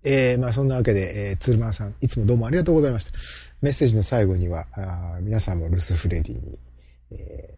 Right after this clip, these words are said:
ー、メッセージ残してくださいね、みたいなね、告知までしていただきまして、本当に嬉しい限りでございます。えー、皆さんもどうか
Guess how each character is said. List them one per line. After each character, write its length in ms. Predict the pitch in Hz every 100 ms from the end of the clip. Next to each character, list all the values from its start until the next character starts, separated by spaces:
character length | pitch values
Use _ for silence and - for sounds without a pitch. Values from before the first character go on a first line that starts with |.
| 87
ー、 40 |
メ 60 | 92
ッ 40 |
セ 120 | -
ー 20 |
ジ 240 | 78 69 62
残 180 | 82 -
し 60 |
て 100 | -
く 100 | -
だ 100 | 85
さ 120 | - -
い 80 |
ね、 140 | - 73
み 100 | 82
た 120 | -
い 40 |
な 120 | - 120
ね、 180 | 139 - - -
告 200 | - -
知 460 | - 104 82 80 78
ま 140 | 85 85
で 180 | 69
し 80 | -
て 100 | -
い 60 | 76
た 120 | 85
だ 140 | 82 80
き 140 | -
ま 120 | 82
し 80 | -
て、 220 | - - - - -
本 100 | -
当 100 | 123
に 280 | 156 135 101 - - -
嬉 260 | 95 101 -
し 100 | 82
い 40 |
限 260 | - 90 82
り 120 | -
で 200 | - -
ご 80 | -
ざ 100 | -
い 100 | -
ま 60 | -
す。 100 | - - - _ -
え 200 | - -
ー、 20 |
皆 120 | 101
さ 120 | 110 98
ん 60 |
も 60 | 107
ど 140 | 175
う 60 | 220
か 160 | -